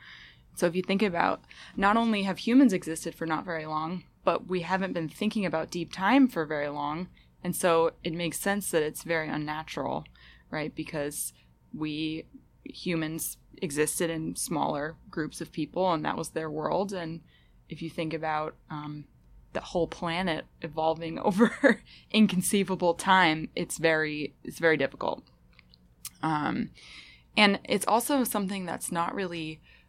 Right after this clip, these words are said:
um, at least in the U S, it's not taught in primary education very much. Um, I didn't have an earth science class except for when I was maybe twelve. Um, no high school level earth science. So it's not something that we're learning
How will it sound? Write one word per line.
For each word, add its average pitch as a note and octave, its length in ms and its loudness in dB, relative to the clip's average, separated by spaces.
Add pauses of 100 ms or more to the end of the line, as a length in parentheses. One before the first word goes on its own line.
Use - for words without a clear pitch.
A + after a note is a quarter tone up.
(120)
um, D#3 400 -6 (480)
at F#3 100 0
least B3 260 4
in B3+ 80 8
the G3 100 2
U D#3+ 180 -2
S, B3 220 2
it's - 180 -6
not F#3+ 200 -4
taught G3+ 200 -4
in A3 160 -4
primary A#3+ 400 -6
education A#3+ 480 -6
very B3 160 -4
much. C4+ 440 -2 (380)
Um, D#3+ 540 -4 (380)
I F#3 120 2
didn't G#3 220 0
have F3 380 -4
an E3+ 260 -4
earth F3 160 -6
science F3+ 520 -6
class - 680 0
except - 320 -6
for E3 120 -6
when E3 120 -8
I D#3 80 -8
was D#3 160 -12
maybe D3+ 240 -10
twelve. D#3+ 600 -4 (520)
Um, D#3 380 -4
no E3 240 -2
high D#3+ 180 -6
school D#3+ 260 -8
level - 320 -6
earth E3+ 140 -6
science. G3 320 -6
So A3+ 80 2
it's - 140 -4
not G3 240 4
something F3+ 380 -2
that - 200 -2
we're E3+ 160 -2
learning D3 540 -6